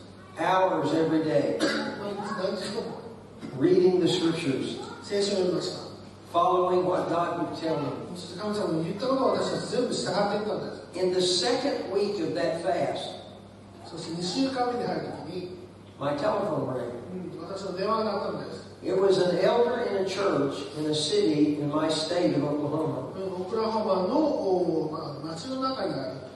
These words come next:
Speaker 2: そのところの長老さんからの電話だったんです。
Speaker 1: I didn't know these people.
Speaker 2: 私はその方たちも知りませんでした。
Speaker 1: I had never been in this city in my life.
Speaker 2: そしてその町に行ったことすらなかったんです。
Speaker 1: But they had been watching my television program for two years.
Speaker 2: でも私のテレ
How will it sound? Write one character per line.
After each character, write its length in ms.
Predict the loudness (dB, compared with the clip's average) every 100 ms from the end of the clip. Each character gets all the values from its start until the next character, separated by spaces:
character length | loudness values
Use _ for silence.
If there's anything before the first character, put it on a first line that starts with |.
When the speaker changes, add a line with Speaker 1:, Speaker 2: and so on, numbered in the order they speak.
| -16 -12
Speaker 2:
そ 160 | -8
の 80 | -6
と 80 | -6
こ 160 | -4 -2
ろ 60 |
の 240 | -2 -4 -4
長 400 | -6 -4 -4 -4
老 40 |
さ 180 | -6 -6
ん 40 |
か 60 | -6
ら 60 | -8
の 60 |
電 100 | -8
話 80 | -10
だ 80 | -12
っ 60 | -14
た 0 |
ん 0 |
で 20 |
す。 40 | -8
Speaker 1:
I 140 | -2 0 0
didn't 320 | 0 -2 0
know 200 | 2 2
these 160 | 2 0
people. 480 | -2 -2 -2 -4 -6
Speaker 2:
私 240 | -8 -8
は 80 | -8
そ 160 | -8 -8
の 80 |
方 140 | -4 -4 -2
た 180 | -2
ち 80 | 0
も 80 | -2
知 140 | -4
り 80 | -6
ま 100 | -6
せ 140 | -6 -6
ん 40 |
で 80 | -4
し 40 |
た。 80 | 0
Speaker 1:
I 160 | 2 2
had 100 | 2
never 240 | 2 2 4
been 320 | 4 4 4
in 80 | 2
this 100 | 0
city 460 | 2 2 4 2
in 60 | 2
my 80 | 0
life. 340 | 2 2 0
Speaker 2:
そ 240 | -4 -6 -8
し 60 |
て 80 | -6
そ 40 |
の 120 | -4 0
町 280 | 0 -2 -4
に 240 | -6 -6
行 0 |
っ 40 | -2
た 80 | 0
こ 60 | 0
と 80 |
す 240 | -4 0 0
ら 100 | 2
な 80 | 0
か 60 |
っ 140 | -4 -8
た 80 | -12
ん 20 |
で 0 |
す。 40 | -14 -14 -16 -6
Speaker 1:
But 100 | -2 2
they 200 | 4 4
had 160 | 4
been 200 | 4 4
watching 360 | 4 4 2 2
my 140 | 2 2
television 640 | 2 2 4 4 4 2 0
program 400 | 0 2 0 -2
for 160 | -4
two 160 | 0 0
years. 560 | 2 0 0 -2 -4 -4
Speaker 2:
で 60 |
も 140 | -2 -2 -4
私 240 | -6 -6
の 100 | -8 -8
テ 120 |
レ 100 | -6